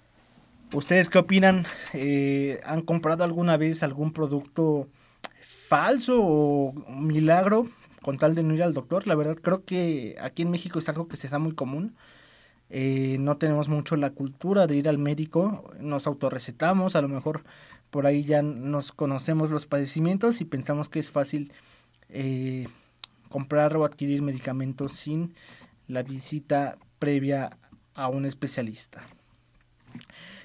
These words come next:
Vamos a otro tema que también está en tendencia, eh, ahora en el círculo político, y es que se trata de la ministra Yasmín Esquivel, quien, bueno, pues, se dice que sí pla-,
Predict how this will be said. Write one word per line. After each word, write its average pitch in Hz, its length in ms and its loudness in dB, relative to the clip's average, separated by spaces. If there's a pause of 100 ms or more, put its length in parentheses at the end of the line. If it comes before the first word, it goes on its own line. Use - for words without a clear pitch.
Vamos 160 420 6
a 143 140 6
otro 156 240 0
tema 185 440 4 (420)
que 139 120 -4
también 147 380 0
está 170 320 0
en 190 100 -2
tendencia, 160 800 0
eh, 262 280 -6
ahora 151 360 2
en 156 80 0
el 139 100 -2
círculo 151 400 -2
político, 180 520 -4
y 170 180 2
es 185 220 0 (120)
que 180 320 -2 (380)
se - 200 -4
trata 175 420 0
de 175 120 0
la 147 100 2
ministra 160 520 2
Yasmín 147 380 0
Esquivel, 165 600 -2
quien, 131 400 -4
bueno, 151 320 -2
pues, 131 300 -6 (480)
se - 180 -4
dice 156 260 -2
que 143 140 -2
sí 156 340 -6
pla-, 139 200 0